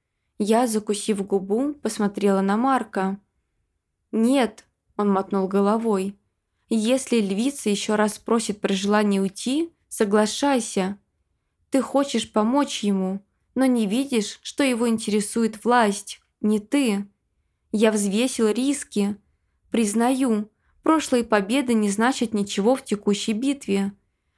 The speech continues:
Каждое сражение индивидуально и зависит от множества факторов, в том числе от поддержки моего партнера. Марк посмотрел на меня и улыбнулся.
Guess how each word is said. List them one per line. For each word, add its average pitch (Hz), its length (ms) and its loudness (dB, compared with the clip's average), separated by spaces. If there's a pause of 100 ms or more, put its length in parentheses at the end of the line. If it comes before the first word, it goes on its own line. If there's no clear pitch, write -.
(120)
Каждое 240 440 2
сражение 220 580 2
индивидуально 202 960 2 (240)
и 262 160 2
зависит 233 580 2
от 202 180 2
множества 220 540 0
факторов, 214 720 -2 (300)
в - 80 -20
том 330 240 4
числе 254 400 0
от 254 160 -2
поддержки 220 540 0
моего 202 320 2
партнера. 214 760 0 (460)
Марк 226 320 2
посмотрел 202 560 0
на 190 140 0
меня 208 580 0
и 226 60 2
улыбнулся. 214 920 0